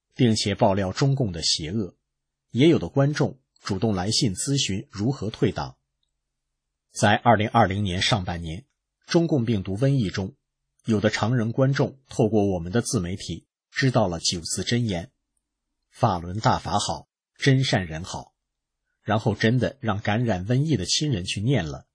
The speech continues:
结果很快痊愈。然后这位观众接受了大纪元的采访，感叹大法的神奇。还有的观众看了节目后，慢慢的开始接触大法，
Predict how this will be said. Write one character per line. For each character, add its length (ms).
结 220
果 140
很 180
快 200
痊 260
愈。 280
然 160
后 160
这 140
位 120
观 240
众 240
接 240
受 200
了 100
大 180
纪 140
元 180
的 80
采 260
访， 260
感 220
叹 180
大 200
法 140
的 60
神 280
奇。 340
还 160
有 100
的 100
观 240
众 240
看 220
了 60
节 200
目 100
后， 320
慢 200
慢 180
的 100
开 220
始 160
接 220
触 180
大 160
法， 320